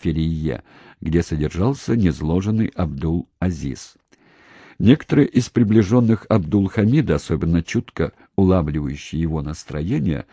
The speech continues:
составили докладную записку на имя султана с целью убедить его в том, что Абдул-Азиз,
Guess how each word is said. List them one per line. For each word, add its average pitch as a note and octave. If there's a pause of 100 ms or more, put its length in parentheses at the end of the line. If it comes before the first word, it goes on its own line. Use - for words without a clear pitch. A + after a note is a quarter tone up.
(340)
составили D3+
докладную A#2
записку G2
на F2+
имя D#2+
султана E2
с B2
целью G2 (400)
убедить F2+
его D#2
в -
том, C3+
что -
Абдул-Азиз, E2+